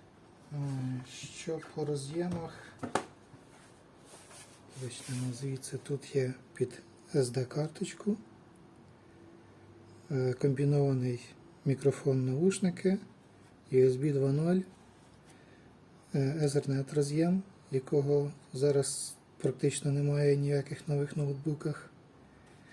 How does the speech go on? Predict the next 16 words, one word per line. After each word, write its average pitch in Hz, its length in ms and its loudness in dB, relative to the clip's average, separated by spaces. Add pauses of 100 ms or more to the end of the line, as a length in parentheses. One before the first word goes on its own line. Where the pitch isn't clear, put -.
(400)
Замок 143 420 0
Kensington. 127 580 -6 (2750)
Тут 127 220 0
у 135 40 -2
нас 120 360 -6 (240)
U 131 160 4
S 127 60 2
B 123 360 -6 (1040)
три 127 300 0
і 113 120 -4
два, 120 280 -6
по-моєму, 175 580 -4
чи - 180 -14
три 151 180 -4
і 156 80 -2
один, 156 300 -2